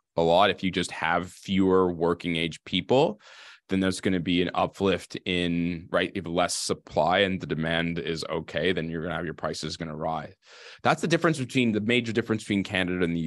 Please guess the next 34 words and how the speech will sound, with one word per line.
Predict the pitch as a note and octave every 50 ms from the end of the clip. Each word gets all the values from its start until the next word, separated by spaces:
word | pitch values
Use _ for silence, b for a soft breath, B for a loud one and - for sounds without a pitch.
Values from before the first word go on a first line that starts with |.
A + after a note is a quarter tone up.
| D#2+ D#2+
U | F2+ F#2
S. | E2 D#2 -
So | - F#2
Canada's | E2 - A#2 A#2+ B2 A#2 A2 -
had | A2 G2 G2
a | F2+
really, | F2 F2+ F#2+ G2 G2 G2 G2 F#2
really | F2+ F#2 F#2 F2+ F2
intense | E2+ E2 - F2+ D#2+ -
population | - D2+ D#2 - F2 G2+ B2 C3 - C#3 B2+
growth, | B2+ B2+ B2 A#2+ B2 - _ b b b b b _
and | - - F2
it's | - E2
relatively | F#2+ F#2 F2+ F2 - - D2 F2
young | E2+ E2+ G2+ G#2+ G#2+ G2
people, | - G2 F2+ - F#2+ F#2 F2+ F2
and | E2+ F2
that's | F2+ F#2+ -
put | _ A2+ G#2 G#2 - _ _ _ _ _
somewhat | - - - - G2 F#2+ F#2 E2+ D#2+
downward | F2 F2 F2+ F2+ F2 F2
pressure | - - F#2+ E2+ E2+ - F2+ E2 D#2 D#2+
on | D#2 D#2 D#2 D2+ D2+ D#2
wages. | E2 F2 E2+ E2 - D#2 D#2 -
So | - E2
if | F2 -
you | - F#2+
look, | F#2 F#2+ F#2
I'm | F2+ G2+ G2+
looking | G2 F#2 G2+ F#2+
at | F2+ E2
it |
right | F2 E2+ E2+ F2+
now, | G#2 G#2+ G2+ F#2 F2 F#2+